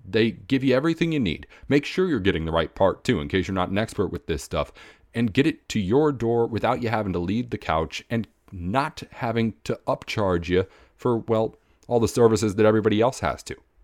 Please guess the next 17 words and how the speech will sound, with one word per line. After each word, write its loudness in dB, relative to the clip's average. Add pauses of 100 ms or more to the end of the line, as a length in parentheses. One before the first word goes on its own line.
(340)
Rock 0
auto 6
dot 2
com 0
is -2
the -8
easiest -2
place -2
for 0
you -2
to -6
go 2
and -6
get -2
your -2
stuff -4
done. -4